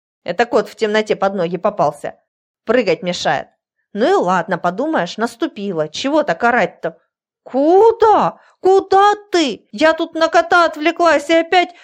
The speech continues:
так соскучилась. Операцию Плюшке, конечно, делать пришлось. А прямо перед этим позвонила мне ее бывшая хозяйка и сообщила,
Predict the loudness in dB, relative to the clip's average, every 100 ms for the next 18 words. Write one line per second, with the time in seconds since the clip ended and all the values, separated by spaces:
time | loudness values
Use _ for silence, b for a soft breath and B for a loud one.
0 | B _ _ 0 4 6 4 0 -8 -2
1 | 0 0 -2 -20 0 4 6 4 -2 -6
2 | -4 -4 -4 -8 -14 -20 _ _ _ _
3 | _ _ _ _ -8 -2 0 0 -2 -4
4 | -6 -4 -8 -8 -14 -20 _ -6 -4 -6
5 | -10 -14 -20 -10 -2 -2 -2 -6 -10 -10
6 | -16 -16 -18 _ _ _ _ _ _ _
7 | _ _ -8 -4 -2 0 -2 -2 -4 -4
8 | -4 -6 -4 -4 -2 -4 0 -2 -2 -4
9 | -8 -6 -4 -4 -4 -2 -4 -2 -4 0
10 | -2 0 -2 0 -2 -2 -10 -10 -10 -10
11 | -14